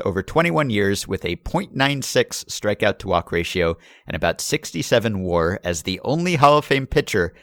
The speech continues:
ever to walk more than he struck out. He even went and fought in the Pacific Theater of World War Two at age forty-two, despite being draft exempt,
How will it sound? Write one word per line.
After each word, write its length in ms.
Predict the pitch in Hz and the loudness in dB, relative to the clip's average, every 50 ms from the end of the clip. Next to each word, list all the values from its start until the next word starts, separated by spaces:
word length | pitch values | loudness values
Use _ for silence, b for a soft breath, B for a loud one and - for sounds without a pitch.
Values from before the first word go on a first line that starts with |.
| b b - | b b -2
ever 220 | - 113 110 143 | 0 2 2 2
to 80 | 127 120 | 2 2
walk 380 | 98 92 104 120 131 - - | 4 6 6 6 6 2 0
more 200 | 104 101 107 113 | 2 4 4 6
than 140 | 107 98 101 | 4 4 0
he 160 | 92 92 104 | 0 -2 -2
struck 340 | 98 - - 101 95 92 - | -4 -4 -2 -2 -2 0 2
out. 240 | 92 82 76 67 - _ | 2 2 2 0 -2 _
He 120 | _ - 104 | _ -6 -4
even 280 | 110 113 123 120 110 | -2 -2 -2 0 2
went 200 | 104 120 135 - | 2 2 2 0
and 120 | - 110 - | -2 -8 -4
fought 220 | - 120 135 - | -2 -2 -2 -2
in 40 | - | -4
the 60 | 104 | -6
Pacific 460 | - 107 - - 131 - 123 - - | -6 -6 -4 -4 -2 -2 -4 -4 -4
Theater 240 | - 139 147 139 135 | -4 -2 2 2 2
of 100 | 123 95 | 2 2
World 220 | 101 110 110 90 | 2 2 2 2
War 100 | 101 101 | 0 -2
Two 220 | 95 - - 165 170 | -2 0 2 2 2
at 100 | - - | 2 2
age 220 | 107 117 110 - | 0 -2 -2 -4
forty-two, 560 | - - 113 110 104 101 - - - 214 214 | -4 -2 -2 0 0 -2 -2 0 0 0 0
despite 440 | 180 127 110 - - - 190 185 - | -2 -4 -4 -2 0 2 2 2 2
being 220 | - 156 147 135 117 | 0 -4 -2 -2 0
draft 300 | - 135 131 135 - - | 2 4 4 4 2 -2
exempt, 420 | 110 98 - 196 214 196 175 - | -4 0 2 2 2 2 0 -4